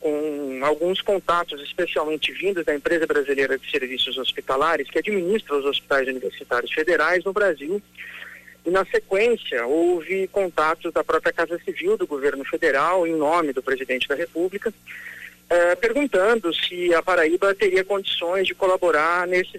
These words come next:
cenário catastrófico de crise por qual passa o estado do Amazonas e a população manauara.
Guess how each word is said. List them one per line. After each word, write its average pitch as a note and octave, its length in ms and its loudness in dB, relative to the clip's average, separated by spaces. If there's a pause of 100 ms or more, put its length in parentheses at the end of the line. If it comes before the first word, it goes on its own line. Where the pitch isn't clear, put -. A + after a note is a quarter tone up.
cenário D#3 500 0
catastrófico E3+ 920 0
de - 100 -10
crise E3+ 580 -6 (120)
por D#3+ 100 -6
qual D#3 240 0
passa D3 300 -2
o D3 40 -14
estado D3 320 -2
do D3 60 -2
Amazonas C#3 560 -2 (840)
e F3 240 0
a F3+ 60 4
população E3+ 640 0
manauara. C#3+ 640 0